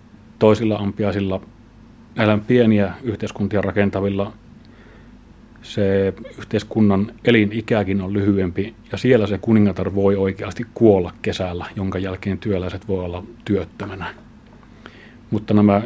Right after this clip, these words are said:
isoja pesiä rakentavat yleiset ampiaiset ja Saksa-ampiaiset, niin niillä se kuningatar ei kuole. Eivätkä työläiset ole työttömänä hetkeäkään. Päinvastoin se loppukesän aggressiivisuus näillä johtuu siitä, että niillä vähän liiankin paljon olisi työtä,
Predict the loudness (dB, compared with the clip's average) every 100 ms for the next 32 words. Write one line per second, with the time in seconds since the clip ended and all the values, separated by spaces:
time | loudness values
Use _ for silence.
0 | -4 2 4 4 0 -4 -4 -4 -6 -4
1 | -6 -6 -2 0 -2 -8 -12 -12 -12 -12
2 | -4 -4 -4 -10 -12 -12 -14 -12 -6 -2
3 | -2 -4 -6 -4 -4 -4 -6 -4 -2 -4
4 | -8 -12 -10 -14 -16 -20 -20 -20 -20 -20
5 | -20 -20 -20 -20 -20 -20 -12 -4 -2 -2
6 | -6 -12 -2 0 0 -2 -8 -10 0 0
7 | 0 -4 -12 -12 -12 -16 -20 -20 -20 -20
8 | -20 -20 -16 -6 -4 -6 -12 -14 -12 -16
9 | -16 -20 -20 -20 -20 -4 0 2 0 -4
10 | -6 -10 -8 -8 -10 -20 -20 -20 -20 -20
11 | -20 -20 -6 2 2 2 -2 0 2 0
12 | 0 -2 -2 -2 -2 0 0 -2 -6 -6
13 | -4 0 0 0 -6 -6 -6 -4 0 0
14 | 0 -4 -6 -6 -6 -8 -4 -4 -4